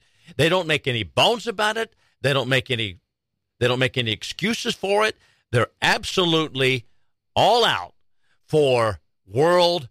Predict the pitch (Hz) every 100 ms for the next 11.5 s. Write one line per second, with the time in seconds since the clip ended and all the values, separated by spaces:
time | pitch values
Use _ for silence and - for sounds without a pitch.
0 | _ 95 147 143 110 98 92 - 120 113
1 | 104 - 104 143 170 135 _ 139 151 147
2 | 151 143 117 131 117 113 98 90 _ 131
3 | 165 185 160 151 143 131 165 196 135 -
4 | - 127 123 120 - - 110 98 82 -
5 | _ _ _ - - - 220 214 196 160
6 | 139 - 143 _ _ _ - 180 - 147
7 | 123 131 117 104 117 131 120 117 _ _
8 | _ _ 185 185 180 180 175 156 139 151
9 | 151 131 - 208 202 - _ _ 131 127
10 | - 196 190 190 190 - _ 104 127 175
11 | 165 151 147 147 143